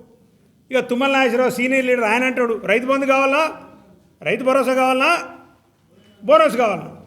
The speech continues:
ఎంచుకోండి" అంటాడు. మీరు రెండు ఇస్తామన్నారయ్యా, ఈ రెండు ఇస్తామన్నారు మీరు. ఈయన దేశాలు పట్టుకొని, రాష్ట్రాలు పట్టుకొని ఈయన తిరుగుతున్న ప్రచారానికి. మీ నియోజకవర్గంలో జరుగుతున్న వరి కొనుగోలు, రాష్ట్ర వ్యాప్తంగా సివిల్ సప్లైస్ మంత్రిగా మంచి బియ్యం,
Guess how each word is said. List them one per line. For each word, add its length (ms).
ఎంచుకోండి" 400
అంటాడు. 340
మీరు 160
రెండు 180
ఇస్తామన్నారయ్యా, 680
ఈ 60
రెండు 200
ఇస్తామన్నారు 460
మీరు. 200
ఈయన 220
దేశాలు 400
పట్టుకొని, 340
రాష్ట్రాలు 340
పట్టుకొని 360
ఈయన 120
తిరుగుతున్న 380
ప్రచారానికి. 480
మీ 160
నియోజకవర్గంలో 760
జరుగుతున్న 540
వరి 200
కొనుగోలు, 500
రాష్ట్ర 300
వ్యాప్తంగా 380
సివిల్ 280
సప్లైస్ 360
మంత్రిగా 540
మంచి 240
బియ్యం, 360